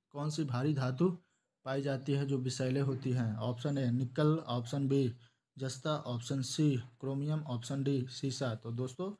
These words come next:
ऑप्शन सी यानी क्रोमियम जो होता है सीआर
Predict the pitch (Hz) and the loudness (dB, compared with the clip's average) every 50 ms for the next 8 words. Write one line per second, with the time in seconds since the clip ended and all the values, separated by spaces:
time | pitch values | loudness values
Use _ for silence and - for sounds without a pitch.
0 | _ _ _ _ - - _ _ 123 131 127 - 156 151 147 - 156 151 139 127 | _ _ _ _ -20 -20 _ _ -6 -6 -2 0 0 2 2 2 2 2 2 2
1 | 127 131 143 147 - 139 135 135 143 147 156 170 175 180 170 165 - _ _ 151 | 2 0 0 -2 -4 -4 -2 0 0 2 2 2 2 2 0 -4 -6 _ _ -4
2 | 139 143 147 143 143 - 143 135 143 156 165 165 - - 143 139 139 139 151 151 | -2 0 0 0 0 0 2 2 4 2 2 0 0 0 2 2 4 4 2 2
3 | - | -2